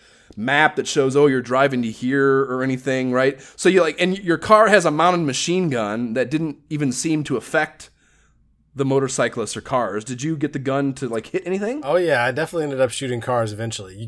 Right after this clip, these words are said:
Speaker 2: have to
Speaker 1: Okay.
Speaker 2: be kind of, like, get the right distance behind 'em to shoot 'em. I, I figured it out,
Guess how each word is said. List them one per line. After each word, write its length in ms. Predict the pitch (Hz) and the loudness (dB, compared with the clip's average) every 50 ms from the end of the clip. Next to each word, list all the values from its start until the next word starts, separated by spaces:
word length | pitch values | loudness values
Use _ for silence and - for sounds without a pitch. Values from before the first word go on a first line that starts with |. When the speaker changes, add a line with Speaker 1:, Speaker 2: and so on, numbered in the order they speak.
| 139 135 | 0 2
Speaker 2:
have 80 | 135 | 4
to 60 | 156 | 4
Speaker 1:
Okay. 260 | 175 151 - 143 113 117 | 2 4 4 0 0 0
Speaker 2:
be 20 | 117 | 0
kind 160 | - 131 123 | -2 0 0
of, 100 | 127 117 | 0 2
like, 320 | 127 123 123 120 - 127 | 2 0 0 -2 -6 -8
get 140 | 117 135 110 | -6 -6 -2
the 80 | - 123 | -2 0
right 280 | 113 123 120 117 110 | 0 0 0 -2 -4
distance 380 | 104 123 117 - - 123 120 110 | -6 -6 -6 -6 -6 -8 -8 -10
behind 420 | - - 113 104 110 107 110 113 | -8 -10 -8 -6 -6 -6 -4 -4
'em 140 | 117 117 113 | -6 -8 -8
to 140 | - - 104 | -6 -6 -6
shoot 240 | - - 123 117 120 | -6 -4 -4 -4 -4
'em. 240 | 123 123 123 - - | -4 -6 -8 -8 -6
I, 160 | - 120 139 - | -2 -2 0 2
I 60 | - 180 | 2 2
figured 240 | - - 240 208 165 | 2 4 2 4 6
it 100 | 151 156 | 8 8
out, 280 | 151 135 117 120 123 | 8 8 8 4 -2